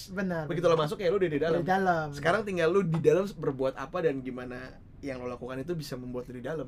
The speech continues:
Speaker 1: Iya, iya,
Speaker 2: Sama
Speaker 1: benar.
Speaker 2: aja sih menurut
Speaker 1: Sama
Speaker 2: gue.
Speaker 1: aja ya, secara, secara konsepnya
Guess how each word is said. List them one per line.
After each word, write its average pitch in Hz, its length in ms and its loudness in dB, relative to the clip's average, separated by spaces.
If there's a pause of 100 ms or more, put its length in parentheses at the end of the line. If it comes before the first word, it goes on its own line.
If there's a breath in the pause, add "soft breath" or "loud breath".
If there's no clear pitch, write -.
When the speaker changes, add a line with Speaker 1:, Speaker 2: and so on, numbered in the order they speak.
Speaker 1:
Iya, 160 300 -4
iya, 139 140 -12
Speaker 2:
Sama 156 260 -4
Speaker 1:
benar. 208 80 -6
Speaker 2:
aja 247 80 -8
sih 202 80 -8
menurut 160 180 -6
Speaker 1:
Sama 147 220 -6
Speaker 2:
gue. 160 80 -4
Speaker 1:
aja 160 100 0
ya, 143 220 -4
secara, 151 400 -6
secara 160 320 -6
konsepnya - 480 0